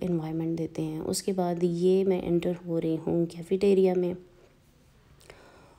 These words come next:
और, अ, ये कैफेटेरिया का जो अपस्टेयर्स का एरिया है, ये देखिए, यहाँ पर भी बैठने की जगह मौजूद है लेफ़्ट साइड पे। और ये मेन्यू कार्ड्स हैं यहाँ पर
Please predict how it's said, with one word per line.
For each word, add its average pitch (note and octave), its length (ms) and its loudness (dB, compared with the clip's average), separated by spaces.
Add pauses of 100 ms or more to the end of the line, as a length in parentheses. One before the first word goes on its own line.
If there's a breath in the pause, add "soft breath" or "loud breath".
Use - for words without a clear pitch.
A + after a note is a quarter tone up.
(240 loud breath)
और, E3+ 300 0
अ, E3 540 -2
ये F3 180 0
कैफेटेरिया F3+ 720 -2
का F3+ 160 -4
जो F3 140 -2
अपस्टेयर्स F#3+ 560 -4
का - 160 -6
एरिया D#3+ 320 -4
है, E3+ 80 -12 (460 loud breath)
ये F#3 40 -2
देखिए, F3+ 220 0
यहाँ F#3+ 280 2
पर G#3+ 140 -2
भी F#3+ 120 0
बैठने F3 360 0
की F3+ 120 -2
जगह F3 240 0
मौजूद E3+ 500 0
है F3 80 4
लेफ़्ट F3 320 -2
साइड F3 280 -2 (120)
पे। E3+ 260 -2 (520 loud breath)
और E3 420 -2
ये F3 280 4
मेन्यू F3+ 460 6 (420 loud breath)
कार्ड्स F3 440 2
हैं F3 140 2
यहाँ F#3 300 0
पर G3 220 -4